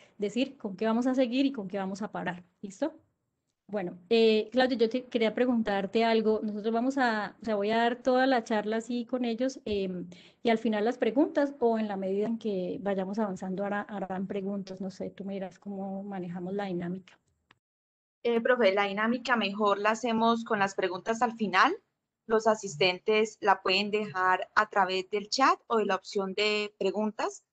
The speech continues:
Speaker 2: Y al finalizar la, eh, la presentación, yo hago lectura y vamos resolviendo las inquietudes.
Speaker 1: Perfecto, listo.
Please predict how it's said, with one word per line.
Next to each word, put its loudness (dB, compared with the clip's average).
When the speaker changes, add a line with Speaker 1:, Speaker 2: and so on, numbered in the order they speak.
Speaker 2:
Y 0
al 4
finalizar 2
la, 0
eh, 0
la 2
presentación, -2
yo 4
hago 4
lectura 0
y 0
vamos 2
resolviendo -2
las 2
inquietudes. -6
Speaker 1:
Perfecto, -8
listo. -14